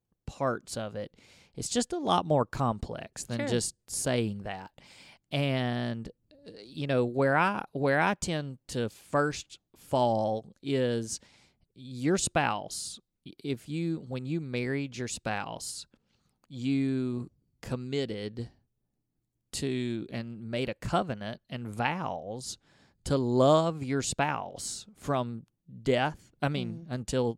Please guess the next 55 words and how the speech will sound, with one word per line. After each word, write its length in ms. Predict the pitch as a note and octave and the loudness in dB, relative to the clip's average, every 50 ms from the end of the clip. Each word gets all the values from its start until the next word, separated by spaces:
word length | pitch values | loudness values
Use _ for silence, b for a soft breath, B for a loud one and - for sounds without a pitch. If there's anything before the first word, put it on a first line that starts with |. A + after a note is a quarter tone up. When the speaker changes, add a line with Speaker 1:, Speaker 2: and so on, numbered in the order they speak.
| - _ _ | -6 _ _
Speaker 1:
death 260 | - B2 A2+ A2 - _ - | 0 0 0 0 -4 _ -6
do 100 | A#2 A2 | -4 -2
Speaker 2:
From 100 | G#2 A2 | 0 0
Speaker 1:
you 40 | A#2+ | 0
Speaker 2:
that 40 | - | 2
day 60 | F#3 | 2
Speaker 1:
part. 280 | G3 A3 - - - | 4 4 4 2 0
Speaker 2:
forward. 300 | - G#3 G#3 G#3 F3+ E3 | -4 -6 -6 -6 -6 -6
Speaker 1:
From 120 | - B2+ B2 | -6 -2 0
that 180 | C3 B2+ B2+ B2+ | 0 0 0 0
day 140 | B2+ C3 C3+ | -2 -2 -2
forward 340 | - D#3 D#3 C#3+ A#2+ A2 | -2 0 0 2 2 0
until 260 | A2 A2 G#2 - B2 A2+ | -2 -6 -4 -6 -6 -4
death 320 | G#2+ A2+ A2+ A2+ A2 - _ | -2 -2 -2 -2 -2 -6 _
do 80 | - A#2 | -8 -8
you 140 | G#2+ G#2+ A2 | -6 -6 -8
part. 340 | - - C#3+ C#3+ A#2+ - G3 | -8 -8 -6 -6 -6 -6 -8
Speaker 2:
Mm-hmm. 200 | F3 E3 E3 E3+ F3 F3+ B B B B - | -10 -10 -10 -10 -12 -12 B B B B -4
Speaker 1:
And 160 | C#3+ D3 D3 | -2 -2 0
I 60 | C#3 C3 | 0 0
know 180 | B2+ A#2+ A2+ | 0 2 2
everybody's, 680 | A2 G#2+ A2 A2+ G#2+ G#2 G#2 G2+ G#2 G2+ G2 - - - _ - | 2 2 0 0 -2 -4 -4 -4 -6 -6 -8 -10 -14 -16 _ -12
they're 220 | C#3 C3 A#2+ A2+ | -8 -6 -4 -4
not, 180 | A#2 A#2+ - - - | -2 -4 -6 -6 -8
not 280 | B2+ C3 B2+ A2+ - - | -4 -2 -2 -2 -2 0
everybody 400 | B2 B2 A2 G#2 G2+ G#2+ G2 G2 | 0 2 2 0 -2 -4 -6 -4
says 240 | - - A#2+ A2 G#2 | -4 -4 -2 -2 -4
the 100 | G#2+ G#2+ | -4 -6
exact 300 | G2+ G#2 A#2+ G2+ G2+ - | -2 0 0 0 0 -2
same 240 | - A2+ G#2+ G#2 G2+ | -4 -6 -6 -4 -2
vows, 400 | A#2 C#3+ D3+ C#3+ B2+ A#2+ A2+ A#2+ | 0 0 2 4 2 2 2 2
but 180 | C3 C3 B2+ | 0 0 2
basically 480 | C3 D#3+ A3+ - - B3 - - C#3 - | 2 0 0 0 -6 -8 -4 -4 -4 -4
you 200 | A#2+ B2+ D3+ E3 | -4 -4 -4 -4
do. 200 | C3 B2 D#3 G#3+ C4 A#3 | 2 2 2 2 2 0
You, 280 | B2 A#2 B2+ E3+ E3 - _ - | -2 -2 -4 -4 -4 -6 _ -8
you 200 | C#3+ C#3 E3 F#3 | -4 -2 -2 -2
say 420 | - - - - D#3+ D3+ E3 F3 | -2 -2 -2 0 0 0 0 0
the 140 | E3 E3+ E3+ | 0 0 -2
words 420 | D#3 D#3 D#3 D#3 C#3 A#2+ A#2+ A2 A#2+ | 0 0 0 0 0 -2 -4 -4 -6
and 140 | A2 A#2 | -8 -6
you 80 | A#2+ B2+ | -6 -8
commit 720 | - - - C3 B2 B2 C3+ D#3 D3 B2 A2+ - - - B B B B B B F3+ E3+ | -8 -6 -8 -8 -8 -4 -2 0 0 0 0 -2 -8 -16 B B B B B B -12 -6
to 80 | D#3+ C3+ | -2 0
Speaker 2:
Mm-hmm. 80 | B2 A#2+ A#2 | 2 2 4
Speaker 1:
love 340 | A#2 A2+ A#2 B2 C#3+ D3+ D#3 | 4 4 4 2 0 -2 -4
and 140 | C3 A2+ - | -8 -6 -6
cherish 580 | - - B2 A2+ A#2 C3 D3 D3+ D3+ - - | -4 -4 -4 -4 -2 -2 -2 -4 -4 -4 -6
and, 180 | A#2 A2 A2 - - | -6 -6 -8 -10 -8
you 100 | C3 C3 | -6 -2
know, 120 | B2+ B2 A2 | -2 0 2
all 240 | C#3 D#3 E3 D#3 | 2 2 2 2
that. 260 | A#2+ A2 G#2+ G#2+ A2 - | 0 0 -2 -2 -4 -4
And 200 | C3+ C#3 C#3+ - | -4 -4 -4 -2
so 500 | - - D#3+ D3 C#3+ C#3 C3 C3 A#2+ | 0 0 2 2 4 2 2 0 -2